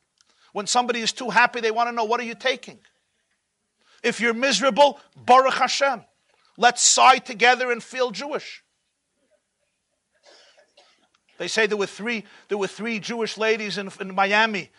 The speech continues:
and they were taking a walk on the boardwalk. Where else? On the way to lunch, of course. And one of them says, "Oi!" And the other one says, "Oi, vei izmir."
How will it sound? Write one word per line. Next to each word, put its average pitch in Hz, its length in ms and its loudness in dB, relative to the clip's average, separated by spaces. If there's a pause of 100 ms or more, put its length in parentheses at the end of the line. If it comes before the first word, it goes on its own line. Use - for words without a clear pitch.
(320)
and 160 100 -16
they 190 80 -2
were 196 120 -4
taking 220 260 0
a 214 80 0
walk 220 320 2
on 196 80 -6
the 190 60 -6
boardwalk. 185 600 0
Where 208 220 0
else? - 540 0 (560)
On 170 100 -6
the 190 80 -8
way 208 180 0
to 202 120 -8
lunch, 202 340 -2
of - 160 -16
course. - 440 -20 (640)
And 196 180 0
one 247 160 6
of 226 160 2
them 226 260 6
says, 214 440 4 (100)
"Oi!" 294 460 6 (1400)
And 160 120 -12
the 185 100 2
other 226 200 6
one 214 180 -2
says, 202 340 0
"Oi, 311 420 8
vei 269 460 -4
izmir." 214 580 -8